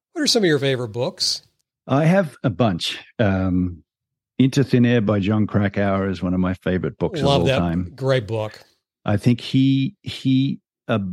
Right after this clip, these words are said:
Speaker 2: more than anybody else, maybe Barbarian Days by William Finnegan's another one that's in that class where they're able to tell an adventure story in a way that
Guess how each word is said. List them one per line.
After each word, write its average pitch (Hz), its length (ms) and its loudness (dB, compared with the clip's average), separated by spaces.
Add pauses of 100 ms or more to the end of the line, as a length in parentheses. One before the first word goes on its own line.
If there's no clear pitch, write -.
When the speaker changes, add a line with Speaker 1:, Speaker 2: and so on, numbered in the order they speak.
(140)
Speaker 2:
more 120 300 4
than 113 180 4
anybody 104 440 0
else, 92 200 -4
maybe 123 360 4
Barbarian 101 640 0
Days 98 340 -4
by 92 240 -4
William 92 320 0
Finnegan's 98 480 0
another 92 320 0
one 92 220 0
that's 87 200 -4
in 90 120 0
that 90 200 -4
class 95 460 -2
where 90 260 0
they're 135 280 2
able 113 280 2
to 98 120 -2
tell 95 320 -2
an 92 80 2
adventure 90 460 -2
story 90 360 0
in 85 80 0
a 85 60 -2
way 85 200 -2
that 82 140 -2